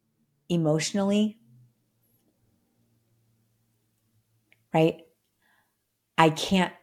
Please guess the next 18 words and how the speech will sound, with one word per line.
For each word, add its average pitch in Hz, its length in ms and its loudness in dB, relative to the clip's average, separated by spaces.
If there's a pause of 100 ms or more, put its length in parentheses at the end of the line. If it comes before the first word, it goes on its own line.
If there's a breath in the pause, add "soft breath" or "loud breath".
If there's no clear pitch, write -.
(300)
have 160 340 -2
my 147 180 0
needs 147 400 -4
met. 156 400 -4 (760 soft breath)
To 170 380 0
take 175 320 -4
up 180 160 -4
space 165 540 -2
or 151 80 -6
to - 280 -10
ask 151 340 -6
for 160 180 -4
help 147 500 -6 (920 soft breath)
or 170 240 2
to 175 360 -4
ask 185 420 -4
for 170 320 -4
anything 180 840 -4